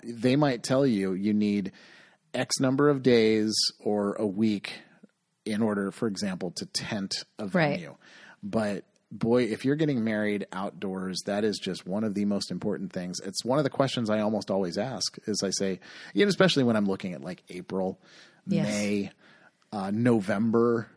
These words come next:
Speaker 1: uh, outdoor weddings, December out-, I've seen January outdoor weddings. And I say, "What's your contingency plan for rain?" "Uh, we don't have one." "Hmm,
Speaker 2: Huh.
Speaker 1: you might wanna get
Speaker 2: Yeah,
Speaker 1: one.
Speaker 2: you need one.
Speaker 1: 'Cause, uh, you're gonna have a lot of unhappy people if it's, if it starts raining the day of your wedding."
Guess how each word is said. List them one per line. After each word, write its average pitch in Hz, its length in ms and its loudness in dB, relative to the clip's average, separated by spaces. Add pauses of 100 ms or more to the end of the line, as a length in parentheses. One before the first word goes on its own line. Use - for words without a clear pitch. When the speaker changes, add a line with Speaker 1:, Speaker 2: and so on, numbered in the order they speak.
(120)
Speaker 1:
uh, 110 260 -4
outdoor 113 440 -2
weddings, 107 400 -2
December 117 760 0
out-, 131 220 -4
I've 160 200 0
seen 147 260 2
January 123 540 0
outdoor 95 320 -4
weddings. 87 340 -8
And 113 100 -6
I 131 40 -6
say, - 220 -8
"What's - 420 -4
your 175 80 0
contingency 156 500 0
plan 151 220 -2
for 147 120 -2
rain?" 143 300 -2 (480)
"Uh, 107 40 -6
we 117 100 0
don't 135 160 0
have 151 180 0
one." 104 300 -8
"Hmm, 156 300 -2
Speaker 2:
Huh. 262 140 -2 (340)
Speaker 1:
you 139 220 -2
might 147 220 0
wanna 151 200 0
get 156 160 2
Speaker 2:
Yeah, 156 40 -4
Speaker 1:
one. 123 240 -2
Speaker 2:
you 262 140 0
need 302 240 2
one. 180 160 0
Speaker 1:
'Cause, 120 260 2 (160)
uh, 117 340 2 (120)
you're 120 120 -10
gonna 127 120 -2
have 131 100 0
a 123 40 2
lot 127 200 4
of 127 80 0
unhappy 131 380 -2
people 131 280 -2
if 95 80 -6
it's, - 180 -8
if 95 140 -6
it 98 120 -4
starts 113 260 -2
raining 117 320 -2
the 92 80 -2
day 101 200 -2
of 104 120 -2
your 98 120 -2
wedding." 107 320 -6